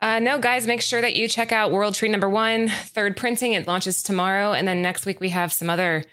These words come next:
pretty big drops. So just make sure you're following Bird City Comics. And, of course, uh, Near Nirvana goes live right after this. Or not Near Nirvana, I'm sorry.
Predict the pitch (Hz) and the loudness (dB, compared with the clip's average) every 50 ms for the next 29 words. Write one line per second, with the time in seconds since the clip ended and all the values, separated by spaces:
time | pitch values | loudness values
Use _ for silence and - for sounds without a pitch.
0 | _ _ _ _ _ _ _ _ - - 226 240 240 190 196 208 185 160 139 165 | _ _ _ _ _ _ _ _ -6 -2 0 0 0 0 0 -2 -2 -2 0 0
1 | 170 143 110 95 - - - - 196 180 160 175 170 - 190 185 175 - 190 180 | 0 2 2 0 -2 -2 -2 -2 0 0 0 0 -2 -2 -2 -2 -2 -2 -2 -2
2 | 185 - 185 175 170 170 170 156 160 160 156 - 156 165 - 202 202 208 208 202 | -2 0 0 0 0 0 0 0 -2 -2 -2 -2 -4 -4 -2 -2 0 0 0 0
3 | 208 - - - - 202 196 185 185 185 - - 220 208 196 196 202 - - - | -2 -2 -4 -4 -2 -2 0 0 0 -2 -2 0 0 2 2 2 0 0 -2 -2
4 | - - - 175 170 165 160 165 175 180 190 208 214 214 190 196 196 226 240 226 | -2 -2 0 0 2 2 2 2 2 2 2 2 2 2 2 2 0 0 0 0
5 | 185 180 170 156 170 165 170 165 147 160 165 170 175 180 180 202 - - 202 202 | 0 0 0 2 2 2 0 0 0 0 0 0 2 2 0 0 0 -2 -2 -2
6 | 180 208 208 220 233 - - - - - - _ _ _ _ _ - 190 175 123 | 0 0 0 0 0 -2 -4 -4 -8 -10 -18 _ _ _ _ _ -2 0 0 0
7 | 139 143 135 135 - 127 117 123 156 - 123 71 60 - 160 | 2 0 0 0 0 0 0 0 0 0 0 0 0 0 -4